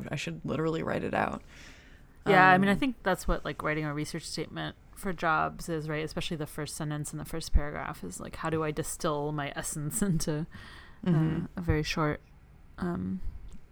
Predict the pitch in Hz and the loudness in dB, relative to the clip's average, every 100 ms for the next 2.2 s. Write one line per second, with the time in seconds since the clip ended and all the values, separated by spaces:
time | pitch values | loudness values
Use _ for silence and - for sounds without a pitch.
0 | - - 165 160 - 160 151 156 165 156 | -14 -2 0 0 -2 -2 -2 0 -2 -2
1 | 170 160 156 165 - - - - 214 185 | -2 0 0 -2 -8 -14 -8 8 12 12
2 | 269 240 | 12 10